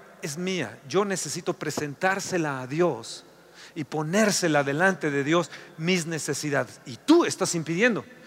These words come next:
que yo le presente a Dios la necesidad del grupo y la necesidad que tienen los de la alabanza para su cuarto acá atrás. Déjame a mí la bronca con Dios, porque como sacerdote yo se la tengo que presentar a él. "Señor,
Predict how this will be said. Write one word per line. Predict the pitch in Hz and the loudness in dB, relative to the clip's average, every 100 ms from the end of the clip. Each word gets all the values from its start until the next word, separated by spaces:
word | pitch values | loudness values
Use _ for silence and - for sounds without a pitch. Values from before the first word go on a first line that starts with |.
| - | -10
que | - 160 | -2 2
yo | 175 | 4
le | 165 | 2
presente | 147 139 160 151 | 0 -4 -2 0
a | 139 | 4
Dios | 175 226 - - - | 4 2 -2 -16 -8
la | 135 151 | 0 0
necesidad | 147 - 131 156 | 0 -4 0 2
del | 143 | 4
grupo | 165 190 202 196 - - | 4 4 2 -6 -12 -6
y | |
la | 147 | -2
necesidad | 147 135 156 | -2 -2 -2
que | |
tienen | 147 156 147 | 0 -2 -2
los | 135 | -2
de | 135 | 0
la | 135 | 2
alabanza | 139 151 147 | 2 0 -2
para | 135 131 | -6 -6
su | 135 | -6
cuarto | 143 151 - | -2 -2 -4
acá | 127 156 | -2 0
atrás. | 147 202 233 - - - | 6 8 8 0 -14 -2
Déjame | 151 - 170 156 | 2 2 0 -4
a | |
mí | 170 | -2
la | 160 147 | 2 2
bronca | 139 175 156 151 | 2 0 -2 -4
con | 139 139 | -4 2
Dios, | 180 196 - - | 2 2 -2 -8
porque | 151 127 | -4 -4
como | 143 135 | -4 -6
sacerdote | 123 135 139 123 175 160 | -4 -4 -2 0 0 -2
yo | 135 | -6
se | - | -6
la | 127 | -6
tengo | 113 147 | -4 -6
que | 127 | -6
presentar | 139 131 139 120 131 | -8 -8 -10 -6 -6
a | 120 | -4
él. | 120 - - - | -8 -10 -20 -12
"Señor, | - 135 139 | -8 -6 -8